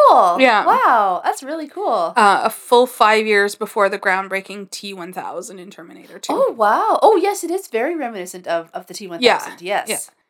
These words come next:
Speaker 2: Yeah. Yeah, I thought that was really neat. Like, I never, ever really considered the special effects, but there were, there's the one, um, kind of, I don't know if it's a s-, I guess it would be a special effect that always, even as a kid, I was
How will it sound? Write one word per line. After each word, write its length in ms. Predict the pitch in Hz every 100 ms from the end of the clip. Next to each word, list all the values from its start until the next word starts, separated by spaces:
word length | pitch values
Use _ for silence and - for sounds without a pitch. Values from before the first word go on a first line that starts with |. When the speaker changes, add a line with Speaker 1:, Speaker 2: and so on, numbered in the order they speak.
| _ _ _ _ -
Speaker 2:
Yeah. 100 | 330
Yeah, 140 | 403 240
I 60 |
thought 180 | 254 330
that 100 | 302
was 140 | 302 285
really 240 | 294 285
neat. 220 | 302 339
Like, 180 | 196 202
I 100 | 220
never, 340 | 233 240 247 240
ever 560 | 220 226 226 214 - -
really 380 | 226 240 233
considered 460 | 226 226 - 277 233
the 40 | 214
special 320 | - 185 202
effects, 260 | 208 214 -
but 100 | 277
there 120 | 330
were, 120 | 370 370 - - -
there's 200 | 311 -
the 320 | 233 233 -
one, 560 | _ 226 233 226 254 359 453 440 392
um, 640 | 214 196 196 190 185 185 _ _ _ _ _ _ _ _
kind 200 | - 233
of, 260 | 202 190 - _ _ _ _ _ _ _ _ _ _ _ _ -
I 100 | 208
don't 140 | 196
know 80 | 185
if 120 | 175
it's 140 | 180 180
a 20 |
s-, 140 | - - _ 123
I 140 | -
guess 240 | 160 - -
it 60 |
would 100 | 147
be 140 | - 117
a 40 |
special 320 | - 147 -
effect 320 | 180 - 170 -
that 120 | -
always, 540 | 208 208 226 233 226 -
even 240 | 247 240 233
as 120 | 202
a 60 |
kid, 380 | 190 - 185 175
I 140 | - 196
was 260 | 190 -